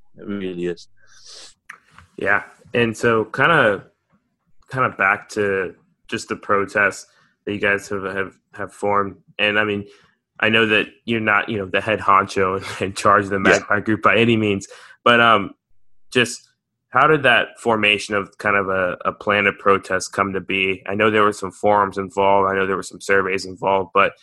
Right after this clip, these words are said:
Speaker 2: how did you guys kind of put that pen to paper and say,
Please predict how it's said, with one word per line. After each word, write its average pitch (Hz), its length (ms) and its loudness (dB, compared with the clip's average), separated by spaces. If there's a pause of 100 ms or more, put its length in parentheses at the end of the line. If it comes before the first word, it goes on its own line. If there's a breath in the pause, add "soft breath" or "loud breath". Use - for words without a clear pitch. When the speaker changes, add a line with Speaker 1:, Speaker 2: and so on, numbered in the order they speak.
(420 soft breath)
Speaker 2:
how 117 140 2
did 110 140 -2
you 107 80 -4
guys 101 240 0
kind 101 180 -4
of 90 100 -6
put 101 220 -4
that 95 300 0
pen 101 160 -4
to 92 80 -8
paper 92 480 -6
and 90 180 -10
say, 92 400 -4